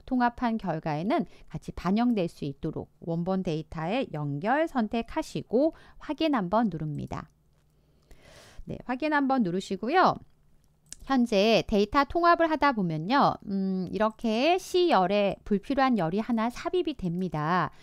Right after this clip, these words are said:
그리고 왼쪽에 윤곽기호가 표시가 되는데요. 클릭하시면, 음, 분석 작업에,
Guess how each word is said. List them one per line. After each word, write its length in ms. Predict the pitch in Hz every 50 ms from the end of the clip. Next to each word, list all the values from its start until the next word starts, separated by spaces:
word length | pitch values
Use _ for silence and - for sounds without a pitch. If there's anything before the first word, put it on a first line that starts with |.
| - - - -
그리고 400 | - 196 185 175 190 196 196 - - -
왼쪽에 800 | 185 196 233 247 240 - 254 240 - 180 165 185 233 302 359 392 - - - - _ _ -
윤곽기호가 880 | 202 220 233 269 294 285 - _ 214 214 208 196 - 202 196 196 202 202
표시가 380 | - - 247 - 254 226 226
되는데요. 720 | 220 - 175 160 156 156 147 143 160 220 294 294 202 160 - - - - -
클릭하시면, 1000 | - - 359 339 370 370 359 330 330 - 330 294 269 269 254 254 254 262 262 240 - _ _ _ - 190
음, 300 | 190 185 185 185 185 185
분석 400 | - - 208 208 - 262 262 -
작업에, 880 | - 233 214 196 185 190 180 160 165 151 151 160 185 226 294 339 370 370